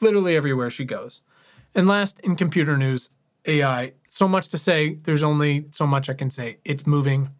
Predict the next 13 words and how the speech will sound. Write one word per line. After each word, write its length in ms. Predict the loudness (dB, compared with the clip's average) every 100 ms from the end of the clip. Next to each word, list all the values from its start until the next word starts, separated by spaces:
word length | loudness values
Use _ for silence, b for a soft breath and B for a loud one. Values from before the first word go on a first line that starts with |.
| _ _ _ _ _
so 240 | -4 -2
fast. 480 | -2 -8 -14 -16 -20 B B B B -10
Uh, 200 | -8 -6 -8
as 140 | -8
of 220 | -8 -10 -20 _
yesterday, 640 | -10 0 0 2 0 2 2
the 100 | 0
first 300 | 0 -2 -2
Chat 240 | -2 -2
G 140 | 0 0
P 140 | 0
T 180 | -2 -4
plugins 580 | -2 -2 0 0 -2